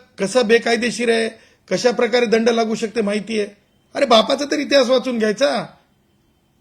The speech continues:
संविधान तर वाचावंच लागेल प्रत्येकाला. भारत में रहना है, हिंदुस्तान में रहना है, तो संविधान पढ़ना होगा, संविधान मानना होगा.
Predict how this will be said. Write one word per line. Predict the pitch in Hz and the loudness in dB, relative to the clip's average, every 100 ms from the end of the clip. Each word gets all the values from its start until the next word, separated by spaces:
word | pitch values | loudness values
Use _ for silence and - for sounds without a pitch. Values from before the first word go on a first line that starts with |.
| _ _ _ | _ _ _
संविधान | 208 233 254 277 269 | -2 2 4 4 4
तर | 285 | 4
वाचावंच | 247 240 285 269 | 4 6 4 4
लागेल | 277 277 254 | 4 4 4
प्रत्येकाला. | 262 247 277 269 269 240 175 - _ _ _ - | 0 0 0 2 4 2 0 -10 _ _ _ 4
भारत | 240 294 311 - 302 | 6 6 2 6 8
में | 269 294 | 10 8
रहना | 285 294 311 | 8 8 8
है, | 285 330 320 - - _ | 10 10 8 6 -6 _
हिंदुस्तान | 294 320 311 - 320 311 | 4 8 8 8 8 8
में | 302 320 | 10 10
रहना | 311 320 349 | 10 10 10
है, | 349 | 10
तो | 320 - - 294 | 8 4 6 6
संविधान | 285 285 302 311 294 | 8 6 8 6 6
पढ़ना | 285 285 320 | 4 6 8
होगा, | 311 339 359 302 - - - | 8 10 8 6 0 -10 4
संविधान | 285 294 302 | 6 8 8
मानना | 240 262 302 320 | 6 4 6 8
होगा. | 294 302 277 202 - | 8 8 6 2 -10